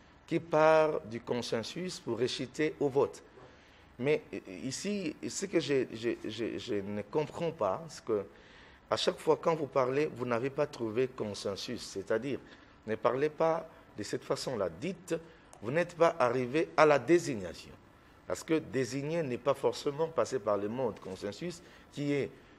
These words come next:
la voie par laquelle il faudrait passer, mais il faudrait que cela, euh, puisse être complété par, euh, l'autre partie qui, qui suit, dans, de cet article, qui dit, euh, qui parle du vote. Donc, euh, jusque-là, c'est comme ça que je dis,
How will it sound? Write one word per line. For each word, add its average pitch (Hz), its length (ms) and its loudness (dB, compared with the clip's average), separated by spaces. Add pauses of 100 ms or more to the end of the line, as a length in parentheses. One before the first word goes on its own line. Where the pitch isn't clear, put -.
(120)
la 120 160 4
voie 113 200 4
par 110 140 2
laquelle 175 520 0
il 120 80 -6
faudrait 110 320 0
passer, 190 400 -2 (500)
mais 135 260 0 (260)
il 107 120 -6
faudrait 143 340 4
que 147 160 -4
cela, 160 380 0 (640)
euh, 107 100 4
puisse 160 380 -2
être 156 300 6
complété 147 640 2 (500)
par, 104 320 6
euh, 98 180 4 (100)
l'autre 113 260 2
partie 156 400 -2
qui, 101 320 -10
qui 101 100 -12
suit, 185 340 -6 (220)
dans, 95 100 -2
de 92 140 -10
cet 117 220 -2
article, 160 420 -2
qui 113 80 -10
dit, 147 200 -8 (600)
euh, 90 400 0 (640)
qui 117 80 -8
parle 165 260 6
du 175 120 -2
vote. 147 340 0 (340)
Donc, 143 380 4
euh, 110 160 6 (500)
jusque-là, 147 520 2
c'est - 120 -10
comme 120 120 -4
ça 151 160 2
que 131 80 -10
je 117 100 -2
dis, 123 300 -6